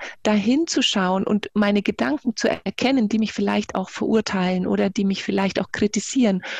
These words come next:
und die als Gedanken wahrzunehmen, mich, mich davon zu distanzieren, dass ich nicht meine Gedanken bin. Ich glaube, das ist der Weg gewesen und,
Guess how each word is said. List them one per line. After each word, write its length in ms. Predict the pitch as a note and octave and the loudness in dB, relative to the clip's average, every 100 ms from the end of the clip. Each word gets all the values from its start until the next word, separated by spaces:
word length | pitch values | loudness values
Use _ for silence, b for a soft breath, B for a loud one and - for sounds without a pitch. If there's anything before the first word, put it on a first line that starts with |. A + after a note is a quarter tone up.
| B B | B B
und 160 | G#3+ | 2
die 120 | A3+ A3 | 2 2
als 180 | G#3+ | 0
Gedanken 540 | - G3 G#3+ C#4+ - F#3 | -2 0 0 0 -2 -2
wahrzunehmen, 580 | F3+ F3+ G3+ F#3 F#3 F#3 | -2 -2 -2 0 2 2
mich, 220 | F3+ - A3 - | 0 0 -2 0
mich 180 | G3 - | 0 2
davon 380 | G#3+ B3 A#3+ G#3+ | 0 2 0 0
zu 100 | G3+ | 0
distanzieren, 640 | G#3 - F#3+ - A3 G#3 | 0 0 -2 0 2 2
dass 160 | F#3 - | 2 0
ich 280 | A3 G3+ - | 0 0 0
nicht 240 | G3 - | 0 0
meine 240 | F#3 F3+ F3+ | 0 0 -2
Gedanken 480 | - F3 F3 F#3 | -2 -2 -2 -2
bin. 200 | E3+ E3+ D#3+ B B B | -2 -2 -2 B B B
Ich 80 | - | 0
glaube, 280 | F#3 F#3+ | 2 2
das 200 | G3+ G3 | 2 0
ist 160 | - - | 0 0
der 180 | F#3 E3+ | 0 4
Weg 260 | G3 G3+ | 4 4
gewesen 500 | - E3+ E3+ E3+ F3 | 2 2 2 2 2
und, 220 | F3 E3 | 0 -2